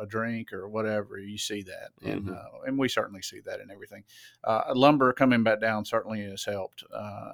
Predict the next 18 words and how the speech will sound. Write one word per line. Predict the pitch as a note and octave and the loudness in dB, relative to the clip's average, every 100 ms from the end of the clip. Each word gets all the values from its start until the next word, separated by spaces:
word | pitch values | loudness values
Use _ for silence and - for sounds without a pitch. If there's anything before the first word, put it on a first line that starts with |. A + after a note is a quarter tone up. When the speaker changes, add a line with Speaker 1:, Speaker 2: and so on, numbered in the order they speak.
| - | -12
Speaker 1:
and, | A2+ G2+ F2+ | -10 -10 -10
and | G#2+ G#2 | -10 -6
hopefully | G#2+ G#2 G2+ | -6 -4 -6
that | G2+ G2 | -4 -4
helps | F#2+ - | -6 -8
in | G2 G2+ G#2+ | -12 -14 -6
Speaker 2:
Yeah. | F#2 F#2 | 0 2
Speaker 1:
stabilizing | A2+ G#2+ G#2 G#2 G2+ G2+ G2 | 2 2 2 0 0 -4 -6
at | - | -6
least | G#2 G#2 F#2+ - - | -4 -2 -4 -8 -10
the | A2+ | -14
pricing. | G#2+ G2+ G2 F2+ | -6 -4 0 0
Speaker 2:
Right. | G#2 | 0
Speaker 1:
I | G#2 | -2
think, | - A#2 - | -4 -4 -6
I | A2+ | -6
think | - C3+ | -2 -2
we're | A2+ G#2 | -2 -6